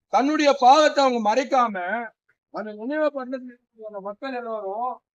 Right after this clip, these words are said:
மனம் திரும்பி ஆண்டவரை நோக்கி கதறாங்க, "ஆண்டவரே, நான் செய்தது தவறுதான்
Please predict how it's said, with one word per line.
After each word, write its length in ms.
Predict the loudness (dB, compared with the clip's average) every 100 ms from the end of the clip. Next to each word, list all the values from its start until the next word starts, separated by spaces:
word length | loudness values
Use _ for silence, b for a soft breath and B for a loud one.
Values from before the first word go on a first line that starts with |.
| _ _
மனம் 380 | -10 -8 -8 -10
திரும்பி 600 | -10 -10 -10 -10 -10 -8 -8
ஆண்டவரை 300 | -6 -6 -8 -10
நோக்கி 220 | -14 -16 -12
கதறாங்க, 580 | -8 -8 -6 -8 -10 -14 -14
"ஆண்டவரே, 500 | -6 -2 0 2 0 -4 -14 _ _
நான் 220 | -4 -2
செய்தது 460 | 0 -2 -2 -4 -2
தவறுதான் 640 | 0 0 0 2 2 2